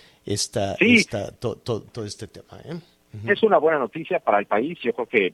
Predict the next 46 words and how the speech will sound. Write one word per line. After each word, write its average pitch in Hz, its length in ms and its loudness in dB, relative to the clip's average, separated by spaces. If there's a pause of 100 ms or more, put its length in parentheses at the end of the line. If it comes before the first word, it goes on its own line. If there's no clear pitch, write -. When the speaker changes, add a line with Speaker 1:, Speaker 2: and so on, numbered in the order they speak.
(120)
Speaker 2:
eh, 95 260 -6
es, 120 180 -4 (120)
es 113 180 -2
natural 113 400 2
a 120 80 -2
un 117 60 -14
país 107 280 -4 (100)
de 92 200 -4
este 101 160 -10
tamaño 123 520 -6
y, 95 380 -8
y 95 240 -6
yo 110 100 2
creo 117 140 -2
que 98 240 4
abre 120 300 2
puertas 110 440 -2
para 90 140 -2
oportunidades 95 640 -4 (300)
Speaker 1:
Claro. 95 260 -6
Speaker 2:
para, 92 240 2
para 95 220 0
mucha 104 200 -6
gente. 101 380 -2
Y 80 220 -4
nos 110 180 -2
va 135 40 8
a - 20 6
ir 123 80 2
bien 123 120 2
con 92 160 -4
esto, 90 200 -8
Speaker 1:
Claro. 80 160 -4
Speaker 2:
Javier. 80 140 -4 (440)
Speaker 1:
Claro, 113 340 -10
seguramente. 127 680 -8
Carlos, 190 360 6
un 233 140 6
abrazo, 202 420 8
feliz 180 320 8
año 175 220 8
nuevo 175 500 10 (480)
y, 135 300 8
este, 131 380 6
nos 127 200 4
gustará, 135 540 6